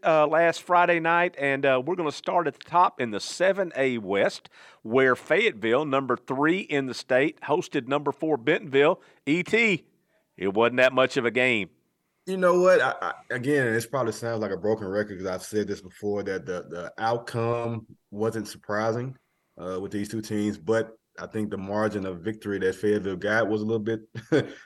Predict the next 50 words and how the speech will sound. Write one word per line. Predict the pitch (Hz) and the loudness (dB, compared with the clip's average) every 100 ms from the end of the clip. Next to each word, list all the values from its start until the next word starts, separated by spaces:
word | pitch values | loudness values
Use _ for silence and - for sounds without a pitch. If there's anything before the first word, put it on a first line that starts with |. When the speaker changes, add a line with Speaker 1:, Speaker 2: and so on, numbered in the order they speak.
| _ | _
Speaker 2:
surprising | 110 120 117 107 | -4 0 2 2
me. | 107 | 2
And | 120 | 4
then | 131 131 | 4 4
the | |
manner | 117 123 123 | 4 2 2
in | |
which, | 113 107 | 0 -4
which | 110 117 | -6 -6
they, | 113 107 107 104 | 0 0 0 -4
you | 131 | -4
know, | 104 | -4
pulled | 104 131 101 | 0 0 0
away, | 92 117 | 2 2
I | 101 | 2
think, | 113 107 | 0 -4
what, | 95 | -4
scored | - 113 | 0 0
thirty-five | 113 113 113 110 104 | 0 -2 0 -2 -2
straight, | - 101 117 123 _ | -6 0 0 -2 _
Speaker 1:
Yeah. | 95 104 98 _ _ | -2 2 2 _ _
Speaker 2:
uh, | 98 | -6
at | 101 95 95 | -6 -6 -6
one | 104 113 | -4 -4
point | 110 117 107 | -2 -4 -4
to | 98 | -6
kinda, | 113 107 95 92 _ | -6 -4 -6 -10 _
kinda | 117 104 | -6 0
open | 107 107 | 0 2
that | 107 | 2
one | 98 98 | 2 0
up, | 107 | 0
man. | 80 90 | -2 -8
So | 95 | -4
that | 101 | 0
was, | 139 139 | 2 0
that | 113 | 0
was | 156 | 0
kinda | 165 139 | 0 -2
surprising | 110 131 113 | 0 0 0
a | 101 | -2
little | 90 90 | -8 -10
bit. | 95 | -10
But, | 90 - | -8 -8
but | 98 95 | -8 -4
Fayetteville | 131 139 127 | 4 6 6
winning | 117 120 | 4 2
the | 107 | 0
game | 107 113 107 101 | 0 0 0 -2
wasn't | 104 101 | -4 -6